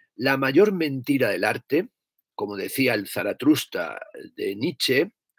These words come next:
hace pasar como verdad lo que no es sino construcción humana, simbólica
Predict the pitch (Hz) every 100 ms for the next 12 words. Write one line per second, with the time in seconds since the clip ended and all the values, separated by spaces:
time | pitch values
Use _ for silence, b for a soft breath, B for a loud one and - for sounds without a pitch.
0 | b b b _ - 165 208 - 147 185
1 | 143 - _ 123 123 110 104 143 180 b
2 | b - 127 139 156 151 170 226 - -
3 | - - - 190 175 170 135 - 110 151
4 | 143 135 135 160 170 _ - 156 143 143
5 | 151 160 160 165